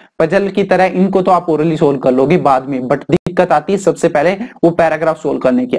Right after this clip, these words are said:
आज था ईजी, मॉडरेट, हार्ड में आपको अरिथमेटिक बेस दे सकता है, प्रोबेबिलिटी, कैशलेट डीआई में इस तरह की चीजें आपको देखने को मिलेंगी। चलिए क्वेश्चन नंबर सेकंड को ट्राई कीजिए। क्या कह रहा है, total number of people went for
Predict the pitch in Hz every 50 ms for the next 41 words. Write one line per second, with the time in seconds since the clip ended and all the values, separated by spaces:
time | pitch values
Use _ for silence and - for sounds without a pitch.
0 | - - 151 170 196 190 190 226 202 180 185 185 165 190 202 190 175 175 180 180
1 | 196 196 196 - - 160 170 170 180 190 190 185 190 - - - - 165 165 165
2 | - - 196 190 175 - 185 185 185 175 185 170 160 165 170 165 160 165 160 165
3 | - 165 151 - 180 180 180 170 175 160 160 151 170 170 170 170 165 185 180 170
4 | 170 170 175 - _ _ - 160 160 165 - 180 180 170 160 175 170 170 175 175
5 | 170 175 175 - 170 180 180 - 180 180 160 185 180 - 160 156 151 160 151 -
6 | - 156 139 143 139 151 156 147 160 147 131 123 117 113 113 110 110 107 _ _
7 | _ _ _ - - 135 120 117 113 113 110 - 196 - 185 180 185 190 185 196
8 | 185 180 180 196 196 202 196 208 190 190 180 190 196 175 180 185 190 196 196 196
9 | - _ _ _ _ _ _ _ _ _ _ _ _ - - - 165 165 170 185
10 | 202 202 208 226 226 - - - - _ - - 180 190 190 220 233 240 226 220
11 | 226 226 202 202 202 190 208 214 190 165 170 180 202 196 - 208